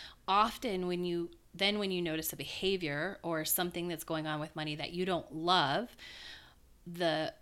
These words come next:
hope would be because you're aware, like, oh, part of their story is playing out, you can be a little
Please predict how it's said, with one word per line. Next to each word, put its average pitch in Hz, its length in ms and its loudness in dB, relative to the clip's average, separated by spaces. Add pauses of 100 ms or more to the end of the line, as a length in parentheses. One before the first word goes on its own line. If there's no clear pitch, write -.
hope 254 420 0
would 180 160 0
be 160 380 2 (240)
because 202 580 -2
you're 185 160 2
aware, 170 400 2
like, 147 300 -2 (200)
oh, 190 440 0
part 180 280 2
of 175 120 0
their 170 120 0
story 208 380 0
is 196 120 0
playing 160 340 -4
out, 156 280 -2 (360)
you 220 140 -2
can 226 200 0
be 202 140 2
a 196 100 4
little 185 500 2